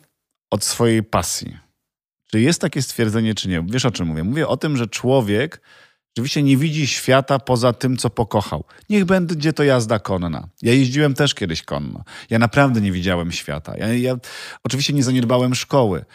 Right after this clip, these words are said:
ale dla mnie dzień to było, e, profilowanie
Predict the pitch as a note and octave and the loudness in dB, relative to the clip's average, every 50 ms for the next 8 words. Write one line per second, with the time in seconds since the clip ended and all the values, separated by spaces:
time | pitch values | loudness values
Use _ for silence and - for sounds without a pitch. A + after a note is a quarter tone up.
0 | - - - - - G2+ G2+ G2 A2 B2 C3 D3 D3+ D3 C#3+ C3+ A#2+ G2+ F#2+ F#2 | -20 -20 -12 -4 -2 -2 0 2 4 4 4 4 4 2 2 2 0 0 -2 -2
1 | G2+ G#2+ G#2 G#2+ A#2 C3+ D#3 F3+ - _ - - - - _ _ _ - A#2 G#2+ | 0 2 2 2 0 -2 -4 -6 -10 _ -20 -20 -20 -20 _ _ _ -2 -2 0
2 | G#2+ B2 B2 B2 A#2+ A#2+ A#2+ A#2+ A#2+ A#2 A#2 A#2 A#2 - - - G#2+ G#2+ G2+ - | 0 0 2 2 4 4 4 4 6 6 4 4 4 2 0 -2 -2 -2 -2 0
3 | - A#2+ A2+ - A#2+ A#2+ A2 A#2+ C3 C#3 C#3 C3+ B2+ | 0 0 2 2 0 2 2 2 2 2 2 0 0